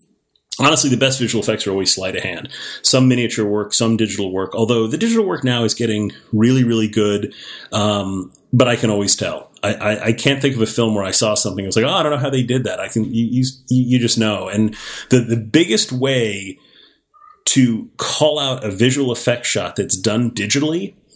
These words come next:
is look at, when they're getting better at this, but look at how it's photo, quote unquote, virtually photographed.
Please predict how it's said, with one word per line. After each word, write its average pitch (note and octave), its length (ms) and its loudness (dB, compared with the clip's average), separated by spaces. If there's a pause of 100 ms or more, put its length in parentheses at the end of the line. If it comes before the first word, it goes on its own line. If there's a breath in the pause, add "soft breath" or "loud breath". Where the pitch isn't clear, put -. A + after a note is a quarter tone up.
(120)
is A2+ 200 2
look A#2+ 280 2
at, F#3 120 -2
when A#2+ 160 0
they're B2+ 100 4
getting F3+ 260 0
better F3+ 200 0
at G2 100 -6
this, G2 200 -2
but - 300 0
look C#3+ 220 4
at G3 80 0
how C3 260 -2
it's A#2+ 140 -2
photo, C3 380 2
quote C#3 300 2
unquote, A#2 360 -2
virtually B2+ 480 0
photographed. G#2+ 720 -2